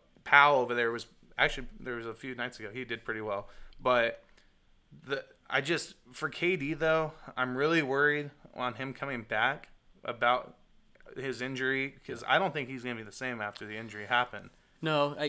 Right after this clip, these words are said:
Speaker 2: i-, injuries definitely take a toll on your body. I mean, l-, seriously, we were not made to,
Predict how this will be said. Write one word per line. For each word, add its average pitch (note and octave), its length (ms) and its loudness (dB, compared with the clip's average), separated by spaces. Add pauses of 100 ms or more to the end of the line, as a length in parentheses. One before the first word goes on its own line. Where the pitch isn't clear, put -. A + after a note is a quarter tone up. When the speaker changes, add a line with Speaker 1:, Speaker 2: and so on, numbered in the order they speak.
Speaker 2:
i-, D3+ 320 -10
injuries D#3 380 -2
definitely B2 380 -2
take A#2 180 -8
a - 20 -10
toll A2+ 260 -4
on A2 60 -6
your G2+ 80 -10
body. G2+ 440 -2
I G#2+ 40 -8
mean, A2 320 -6
l-, A#2 320 -14
seriously, A2 400 -4
we A2+ 140 -4
were A2+ 100 -4
not G#2 220 -4
made G#2 280 -6
to, F2+ 200 -8